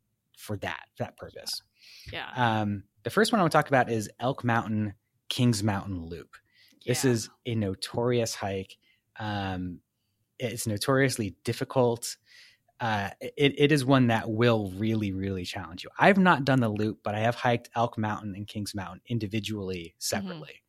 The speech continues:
Speaker 1: Um, and gosh, they are, they are, they are tough ones. They're not very long hikes to get up to each. They're, they're pretty short to go top to bottom, um, but they're ex-, just so steep, just <laughs> extremely steep.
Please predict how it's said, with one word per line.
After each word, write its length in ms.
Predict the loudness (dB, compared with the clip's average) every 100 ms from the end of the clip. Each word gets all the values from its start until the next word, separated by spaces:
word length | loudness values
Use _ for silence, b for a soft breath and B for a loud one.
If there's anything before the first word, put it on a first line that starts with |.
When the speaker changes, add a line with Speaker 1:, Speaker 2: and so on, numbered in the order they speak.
| B B B B -12 0
Speaker 1:
Um, 480 | 2 4 2 -2 -6 _ -4
and 240 | -4 -4 _ _ _ _ _ _ 0
gosh, 460 | 0 0 -2 -2
they 180 | 4 4
are, 500 | 6 4 4 2 -4 -6
they 100 | -4
are, 300 | -4 -6 -6
they 140 | -4
are 80 | -2
tough 320 | -4 -8 -10 -12
ones. 300 | -14 -14 -18 B B B 0
They're 180 | 4 4
not 320 | 4 2 2
very 220 | 2 2
long 300 | 0 -6 -8
hikes 360 | -12 -12 -12 -14
to 80 | -12
get 140 | -12
up 120 | -12 -14
to 80 | -20
each. 300 | -16 -12 -8
They're, 220 | -8 -8
they're 80 | -10
pretty 260 | -6 0 0
short 440 | 0 0 -2 -4
to 80 | -10
go 460 | -6 -4 -2 -4 -8 _ _ _ _ _
top 260 | -4 -4 -4
to 60 | -6
bottom, 480 | -4 -2 -4 -10 -18 b b _
um, 460 | -2 0 2 0 -4 _ _
but 100 | -4
they're 140 | -2
ex-, 260 | 0 0 0
just 320 | 0 2 4
so 180 | 2 0
steep, 380 | -4 -8 -16 _ _ -4
just 220 | -4 -4
<laughs> 20 |
extremely 1120 | -2 -2 -2 -6 -12 0 0 2 0 0 -2
steep. 420 | -2 -4 -8 -8